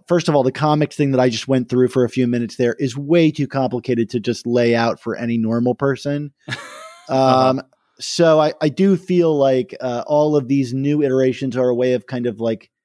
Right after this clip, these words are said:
Speaker 1: figuring out, you know, how to, you know, present Miles in, in a, in a whatever way they feel fit. And it's actually made him, I think, kind of, um, flexible, right? You can
Speaker 2: Yeah.
Speaker 1: use him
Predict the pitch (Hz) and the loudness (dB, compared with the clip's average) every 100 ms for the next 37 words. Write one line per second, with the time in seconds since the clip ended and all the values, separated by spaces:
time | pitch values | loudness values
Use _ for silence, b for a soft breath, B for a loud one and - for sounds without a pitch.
0 | _ _ - 165 135 147 139 107 123 120 | _ _ 0 0 2 0 0 -2 -2 -2
1 | 120 _ _ _ _ _ _ _ - 139 | -2 _ _ _ _ _ _ _ -4 -2
2 | 123 139 131 - 135 123 117 - _ 135 | 0 0 0 0 0 2 -2 -8 _ -6
3 | 120 107 131 131 123 127 123 123 120 110 | -6 -4 -2 0 -2 -2 0 2 2 0
4 | 123 - 117 120 131 120 127 123 110 101 | -4 -6 -10 -8 -4 -4 -4 -4 -2 -4
5 | 101 _ _ _ _ - 156 156 147 135 | -10 _ _ _ _ -2 2 4 4 4
6 | 131 127 135 120 - 131 120 - 113 110 | 2 0 0 -2 -4 -4 -4 -6 -10 -10
7 | _ _ _ _ - 175 247 294 208 160 | _ _ _ _ -6 -2 0 2 2 4
8 | 180 170 147 156 147 - - 151 156 135 | 4 2 0 -2 -4 -6 -8 -4 -2 0
9 | 131 123 117 110 110 101 _ _ _ _ | 0 -2 -2 -4 -8 -12 _ _ _ _
10 | - 147 143 - 143 95 76 _ - 131 | -6 -2 0 0 -4 -4 -12 _ -6 -2
11 | 143 160 151 135 117 127 151 175 160 139 | 0 0 0 2 0 2 2 2 -2 -6
12 | 123 117 | -6 -6